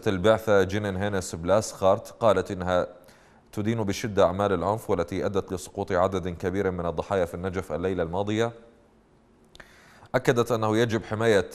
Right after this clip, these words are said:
آه، المتظاهرين السلميين في جميع الأوقات وليس بعد فوات الأوان.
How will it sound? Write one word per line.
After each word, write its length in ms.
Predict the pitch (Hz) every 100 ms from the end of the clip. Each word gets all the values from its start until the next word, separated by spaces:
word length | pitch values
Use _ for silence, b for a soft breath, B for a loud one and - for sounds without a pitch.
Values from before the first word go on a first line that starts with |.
| 104
آه، 440 | 92 92 90 -
المتظاهرين 800 | 95 95 92 104 95 95 98 98
السلميين 480 | 92 - 92 98 92
في 160 | 92
جميع 300 | 87 92 95
الأوقات 500 | 87 85 - 98 101
وليس 280 | 90 98 -
بعد 220 | 87 85
فوات 340 | 82 87 87 87
الأوان. 440 | 67 82 110 131